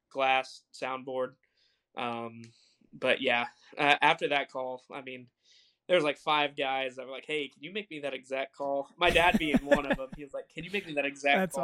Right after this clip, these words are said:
Speaker 2: awesome.
Speaker 1: Um, but yeah, I mean, it's, it's a fun journey, and, you know,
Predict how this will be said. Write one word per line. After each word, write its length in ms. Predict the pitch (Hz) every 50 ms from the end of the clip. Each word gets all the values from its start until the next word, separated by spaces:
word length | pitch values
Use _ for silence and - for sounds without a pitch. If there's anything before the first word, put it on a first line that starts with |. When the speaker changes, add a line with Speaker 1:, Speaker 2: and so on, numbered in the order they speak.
| 170 165 165
Speaker 2:
awesome. 380 | 160 - - 175 160 156 151 _ _ -
Speaker 1:
Um, 460 | 143 127 123 120 120 120 117 120 120 _ _ _ _ _ _ -
but 140 | 185 208 175
yeah, 300 | 143 135 135 135 131 - _ _ _ _ -
I 80 | 160 151
mean, 220 | 143 139 139 135
it's, 240 | 139 135 - - - -
it's 140 | 170 160 165
a 60 | 156
fun 260 | - - 147 139 135
journey, 440 | 135 139 135 135 135 135 135 135 135
and, 260 | 131 127 123 127 143 _ _ _ _ - - - _ _ -
you 100 | - 135
know, 420 | 127 127 123 120 123 120 120 120